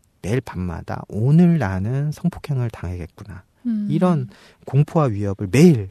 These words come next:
Speaker 1: 겪고
Speaker 2: 음.
Speaker 1: 있다고 그래요.
Speaker 2: 네.
Speaker 1: 그래서 이런 가슴 아픈 얘기들이 계속, 예, 저희 조사관들을 통해서 전해졌습니다.
Speaker 2: 네. 근데 이라크 정부 조치가 이해가 되지 않는데요. 이미 전쟁도 끝났고 승리도 했는데,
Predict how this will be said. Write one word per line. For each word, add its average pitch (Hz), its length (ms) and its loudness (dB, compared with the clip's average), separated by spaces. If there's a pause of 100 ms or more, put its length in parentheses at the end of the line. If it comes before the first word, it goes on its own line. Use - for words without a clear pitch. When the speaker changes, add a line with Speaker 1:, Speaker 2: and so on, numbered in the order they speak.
Speaker 1:
겪고 - 320 -2
Speaker 2:
음. 202 160 4
Speaker 1:
있다고 196 180 2
그래요. 196 560 -2
Speaker 2:
네. 190 380 0 (400)
Speaker 1:
그래서 156 200 2
이런 143 200 4
가슴 123 260 2
아픈 147 260 4
얘기들이 120 640 2
계속, 101 480 -4 (300)
예, 92 140 0
저희 98 200 -2
조사관들을 98 680 -2
통해서 87 460 -2
전해졌습니다. 98 1000 0
Speaker 2:
네. 190 340 -4 (360)
근데 254 140 0
이라크 277 400 0
정부 277 240 4
조치가 226 400 -2
이해가 208 300 0
되지 196 260 -4
않는데요. 185 840 -4
이미 226 300 2
전쟁도 254 520 0
끝났고 330 580 -2
승리도 330 480 0
했는데, 190 720 2